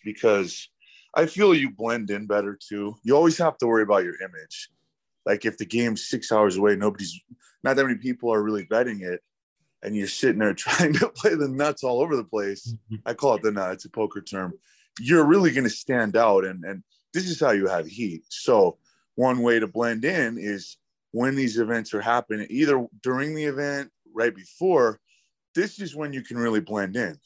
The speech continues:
Speaker 1: because the, the over, the volume is, there's a lot of volume that's happening. People are betting all over, well, for me, all over the state, all, all over the country on,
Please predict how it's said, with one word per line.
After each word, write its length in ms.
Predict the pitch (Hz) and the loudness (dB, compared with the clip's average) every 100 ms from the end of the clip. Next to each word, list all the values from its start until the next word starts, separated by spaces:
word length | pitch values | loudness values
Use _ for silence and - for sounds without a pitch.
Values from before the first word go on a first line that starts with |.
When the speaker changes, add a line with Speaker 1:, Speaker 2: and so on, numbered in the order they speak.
| _ | _
Speaker 1:
because 360 | 98 - 117 87 | -6 2 2 2
the, 260 | 104 85 78 | 2 2 4
the 60 | 110 | 4
over, 340 | 123 113 113 | 4 2 0
the 100 | 113 | 0
volume 560 | 110 139 147 143 127 120 | 0 2 4 2 -2 -8
is, 320 | 107 101 - _ _ _ _ - | -12 -14 -20 _ _ _ _ -4
there's 200 | 147 147 | -2 0
a 60 | |
lot 180 | 151 143 | 0 0
of 120 | 107 | 0
volume 460 | 117 123 113 95 80 _ _ _ _ _ 110 | -2 -4 -4 -10 -16 _ _ _ _ _ -6
that's 160 | 104 | -4
happening. 540 | 107 98 98 95 90 90 - - | -4 -4 -6 -8 -10 -14 -20 -2
People 300 | 139 139 120 | 0 4 4
are 120 | 110 | 4
betting 480 | 95 107 107 104 104 _ _ _ _ - | 4 2 0 -4 -10 _ _ _ _ -4
all 200 | 113 110 | 2 4
over, 380 | 104 98 98 92 | 2 0 -4 -4
well, 200 | 101 117 | -4 -6
for 160 | - 120 | -6 -8
me, 160 | 127 | -4
all 160 | 101 98 | 0 0
over 140 | 92 | 0
the 80 | 87 | -6
state, 460 | - - 123 90 82 _ _ | -12 -6 -4 -4 -8 _ _
all, 380 | - 139 165 135 160 | 2 4 6 4 2
all 160 | 185 | 2
over 120 | 135 | 0
the 100 | 107 | -4
country 540 | - 113 104 101 98 98 _ _ _ - | -6 -8 -10 -10 -10 -12 _ _ _ -4
on, 260 | 104 95 | -2 -2